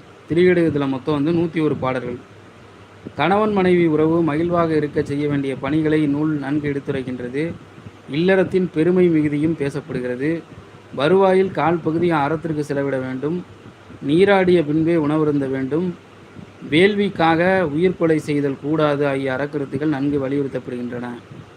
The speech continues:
எனினும் எல்லா அறக்கருத்துகளும் இக்காலத்திற்கு ஏற்றவை என கூற முடியாது. மனைவியை அடித்தல் கூடாது, மாட்டு மந்தைக்குள்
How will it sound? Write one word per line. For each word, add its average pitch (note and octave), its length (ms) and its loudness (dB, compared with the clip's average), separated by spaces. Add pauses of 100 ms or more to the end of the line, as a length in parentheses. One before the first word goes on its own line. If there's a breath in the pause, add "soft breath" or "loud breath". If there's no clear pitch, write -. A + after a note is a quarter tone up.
(420)
எனினும் F3 500 4
எல்லா E3+ 420 2
அறக்கருத்துகளும் E3+ 680 0
இக்காலத்திற்கு D3+ 680 -2
ஏற்றவை D3 380 -2
என C#3+ 200 -4 (100)
கூற D3+ 200 0
முடியாது. B2 640 -4 (1300)
மனைவியை F#3 600 4
அடித்தல் E3 300 -2
கூடாது, C#3+ 440 0
மாட்டு D#3+ 460 0
மந்தைக்குள் D#3 680 0